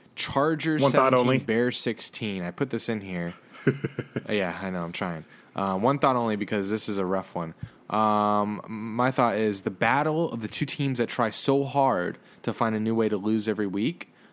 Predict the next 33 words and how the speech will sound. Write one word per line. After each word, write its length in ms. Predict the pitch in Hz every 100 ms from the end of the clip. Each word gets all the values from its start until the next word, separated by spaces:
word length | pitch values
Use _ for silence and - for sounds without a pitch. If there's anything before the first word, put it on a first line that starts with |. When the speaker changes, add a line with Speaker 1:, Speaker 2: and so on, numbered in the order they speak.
| _
Speaker 1:
Uh, 160 | - 101
and 100 | 92
I'm 100 | 107
Speaker 2:
Mm. 40 | -
Speaker 1:
surprised 380 | - 107 101 98
that 80 |
it 60 | 92
wasn't 280 | 95 92 85
a 40 |
tie. 380 | - 85 76 87 - -
Speaker 2:
I 100 | 90
didn't, 240 | 107 104 92
I 120 | 110
didn't 180 | 117 98
even 220 | 85 90
know 100 | 95
this 160 | 95 82
was 160 | 87
a 80 | 80
game 280 | 73 87 85
this 140 | 78
past 300 | - 80 76
weekend. 300 | 82 76 80
I 80 | 80
don't 180 | 82 80
remember 360 | 82 78 78 78
seeing 280 | - 85 80
anything 300 | 78 80 82
about 240 | 76 73
these 160 | 78 -
two 120 | 78
teams. 320 | - 80 73
But 300 | - 78 78